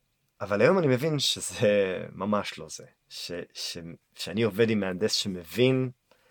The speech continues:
או מנהל קבוצה טוב, זה ממש ההבדל בין בינוניות לאלופים האמיתיים. וכשאני על הפודיום,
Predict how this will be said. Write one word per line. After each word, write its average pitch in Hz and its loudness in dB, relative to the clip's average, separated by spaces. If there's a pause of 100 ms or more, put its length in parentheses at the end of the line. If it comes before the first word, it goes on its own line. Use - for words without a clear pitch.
(500)
או 98 -4
מנהל 98 2
קבוצה - 2 (240)
טוב, 165 2 (800)
זה 127 0
ממש 120 4
ההבדל 104 2
בין 98 0
בינוניות 101 0 (120)
לאלופים 92 -2
האמיתיים. 78 -6 (1000)
וכשאני 107 2
על 98 4
הפודיום, 226 4